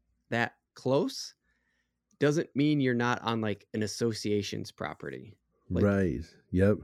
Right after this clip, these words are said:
Speaker 1: that whole association owns that, like, cul-de-sac of a lake.
Speaker 2: Yes.
Speaker 1: And that nearest house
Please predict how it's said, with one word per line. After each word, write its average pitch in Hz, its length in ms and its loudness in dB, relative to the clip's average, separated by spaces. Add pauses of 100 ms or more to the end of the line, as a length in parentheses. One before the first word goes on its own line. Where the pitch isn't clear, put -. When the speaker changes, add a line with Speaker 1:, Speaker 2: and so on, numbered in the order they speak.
(120)
Speaker 1:
that 127 260 0
whole 139 640 8
association 123 720 0
owns 110 380 0
that, 104 280 -2
like, 101 220 -4 (100)
cul-de-sac 110 1040 -2 (160)
of 104 200 0
a 104 40 0
lake. 104 520 0 (160)
Speaker 2:
Yes. 90 360 0
Speaker 1:
And 113 240 4 (560)
that 120 280 -2
nearest 120 340 0
house 131 560 -4